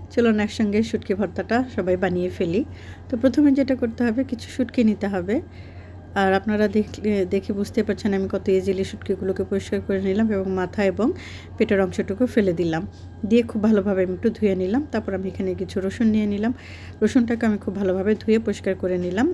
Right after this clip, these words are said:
এখন এগুলোকে আমি হয় থেতো করে নেব, না হয় কুচি করে নেব। এখন তেলের মধ্যে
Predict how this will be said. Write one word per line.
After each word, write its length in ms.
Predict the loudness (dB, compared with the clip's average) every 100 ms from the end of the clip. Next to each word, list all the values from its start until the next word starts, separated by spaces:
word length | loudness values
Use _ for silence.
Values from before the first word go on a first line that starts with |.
| -2
এখন 200 | 0 2
এগুলোকে 360 | 2 -2 0 0
আমি 160 | 0
হয় 220 | 0 0 0
থেতো 220 | 0 0
করে 200 | 2 2
নেব, 220 | 2 0
না 180 | 0 0
হয় 180 | 0 -2 -2 -12 -14 -2
কুচি 180 | 0 4
করে 220 | 4 4
নেব। 300 | 2 2 -2 -6 -14 -16 -18 -16 0
এখন 200 | 4 6
তেলের 260 | 6 4 4
মধ্যে 500 | 2 2 2 2